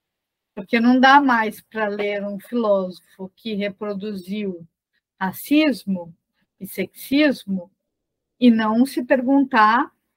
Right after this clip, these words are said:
se, qual é o fundamento filosófico que ele tá dando pra isso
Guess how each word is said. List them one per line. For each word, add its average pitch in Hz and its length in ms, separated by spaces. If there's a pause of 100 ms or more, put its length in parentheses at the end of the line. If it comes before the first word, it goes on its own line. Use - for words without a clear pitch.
(360)
se, 269 400 (280)
qual 262 360
é 254 320
o 302 100
fundamento 311 1040
filosófico 247 720
que - 80
ele 277 140
tá 320 100
dando 302 260
pra 440 220
isso 247 420